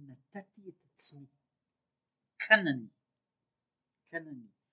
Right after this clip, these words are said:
זאת אומרת שהמצווה היא מבחינה זו פנימיות הרצון העליון, מה שנקרא בספרים אחרים,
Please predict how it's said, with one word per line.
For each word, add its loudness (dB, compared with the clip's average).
זאת -20
אומרת -4
שהמצווה 2
היא -6
מבחינה -20
זו -12
פנימיות -10
הרצון -12
העליון, -20
מה -20
שנקרא -20
בספרים -20
אחרים, -20